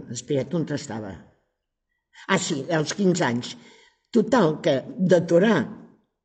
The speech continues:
a Pavia, Déu-n'hi-do el tros que hi havia,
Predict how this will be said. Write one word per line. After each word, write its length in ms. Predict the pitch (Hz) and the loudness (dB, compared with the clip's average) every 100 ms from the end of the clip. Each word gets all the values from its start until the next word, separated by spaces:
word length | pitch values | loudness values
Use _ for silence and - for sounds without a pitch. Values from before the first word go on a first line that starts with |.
| _ _ - | _ _ -4
a 100 | 165 175 | -2 2
Pavia, 400 | 170 175 170 208 226 - 160 | 4 6 4 4 0 -2 2
Déu-n'hi-do 400 | 160 160 139 139 | 2 2 0 -2
el 80 | 135 147 | -4 -6
tros 240 | 135 - | -10 -8
que 140 | 135 | -4
hi 40 | 143 | -2
havia, 320 | 175 370 185 | 0 -2 -2